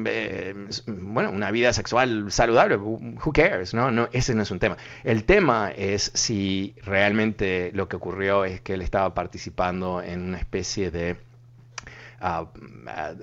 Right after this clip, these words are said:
eh, tráfico de, de muchachas, ¿no? A, a través de prostitución y, y menores en particular y, y todo el resto. Y, y hay alegaciones de que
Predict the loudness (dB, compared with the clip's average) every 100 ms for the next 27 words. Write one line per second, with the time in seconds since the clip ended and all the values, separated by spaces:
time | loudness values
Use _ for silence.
0 | -10 -8 0 4 4 4 0 0 0 -2
1 | -4 -4 -4 -4 -4 -6 0 0 0 -4
2 | -6 -12 -12 -4 -4 -4 -4 -4 -2 -4
3 | -4 -2 -2 -2 -2 -6 -4 -2 -2 -8
4 | -2 4 6 6 2 -4 -4 -4 -4 -4
5 | -6 -6 -4 0 2 2 0 -4 -4 -6
6 | -6 0 2 2 0 -6 -8 -6 -4 -4
7 | -2 -4 -4 -4 -6 0 2 4 4 2
8 | 0 0 -2 -2 -6 -6 -6 -4 -4